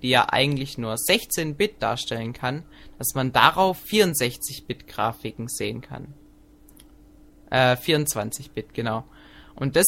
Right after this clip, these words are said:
war ihr Plan. Und dafür musste Rare vorgerenderte Grafiken verwenden, wobei,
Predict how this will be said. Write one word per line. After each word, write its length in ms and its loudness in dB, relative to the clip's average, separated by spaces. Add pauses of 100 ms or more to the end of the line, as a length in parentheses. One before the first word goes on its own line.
(100)
war 140 8
ihr 140 4
Plan. 520 -2 (920)
Und 420 4 (1040)
dafür 800 4
musste 680 2
Rare 540 6
vorgerenderte 920 2
Grafiken 600 0
verwenden, 680 -4 (880)
wobei, 560 2